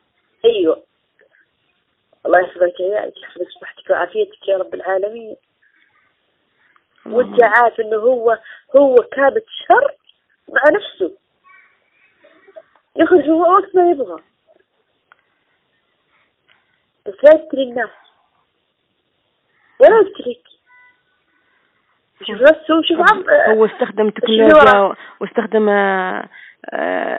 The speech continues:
Speaker 2: أشياء اللي يحبها ضدي أنا، لكن الله يجعل لها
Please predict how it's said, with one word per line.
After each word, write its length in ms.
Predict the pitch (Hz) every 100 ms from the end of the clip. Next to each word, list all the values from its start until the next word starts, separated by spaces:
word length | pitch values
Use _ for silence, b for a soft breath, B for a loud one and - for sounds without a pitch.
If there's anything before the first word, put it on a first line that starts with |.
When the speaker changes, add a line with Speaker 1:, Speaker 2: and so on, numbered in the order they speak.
| - -
Speaker 2:
أشياء 280 | - 233 214
اللي 120 | 208
يحبها 600 | 196 214 196 185 - -
ضدي 320 | 214 185 190
أنا، 280 | 196 - 190
لكن 200 | 202 214
الله 560 | 233 226 214 202 196
يجعل 360 | 208 185 220 214
لها 220 | 214 208